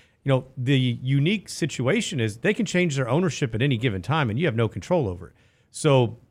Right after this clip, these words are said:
your hundred thousand dollars or one million dollars or whatever it may be, all of a sudden that it goes from you actually having eighty thousand by the time you pay taxes on it to maybe you having seventy,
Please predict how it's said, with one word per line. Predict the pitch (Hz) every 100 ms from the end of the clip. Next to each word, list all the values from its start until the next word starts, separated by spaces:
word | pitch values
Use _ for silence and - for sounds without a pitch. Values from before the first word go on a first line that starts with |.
| _ _ 117
your | 135
hundred | 156 160 135
thousand | 123 113 98
dollars | 120 156 123 101 98 - _
or | 104 92
one | 107 113 107
million | 135 156 120
dollars | 98 92 95
or | 101
whatever | 95 110 156 151
it | 101
may | 101
be, | 92 131 113 95 - _ _ _ -
all | 170
of | 135
a |
sudden | - 196 127
that | 123 -
it | 110 107 117 127
goes | 143 139
from | - 104 98 -
you | 131 127
actually | 120 123
having | 113 95
eighty | 127 185 156
thousand | 117 101 101 104
by | 101
the | 123
time | 117
you | 107
pay | 107
taxes | 107 127 123 110
on | 104
it | 101
to |
maybe | 113 123
you | 113
having | 117 101
seventy, | - 165 165 113 101